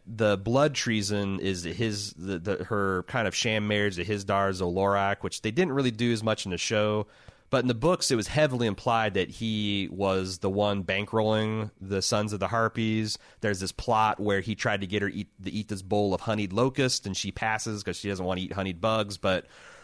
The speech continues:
her, uh, one of her Kingsguard, Queen, kind of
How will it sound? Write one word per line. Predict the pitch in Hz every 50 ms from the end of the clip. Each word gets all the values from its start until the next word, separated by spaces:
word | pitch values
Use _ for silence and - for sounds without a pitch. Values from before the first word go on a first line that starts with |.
| - - _
her, | - - 131 120 117 110 110 107 104 101 98 95 67
uh, | 95 98 95
one | 98 113 117 113
of | 104 92
her | 117 110 104 101 95
Kingsguard, | - - - 175 170 165 156 135 117 117 101 98 95 92 90 -
Queen, | - - 165 165 151 143
kind | - - - 123 110
of | 101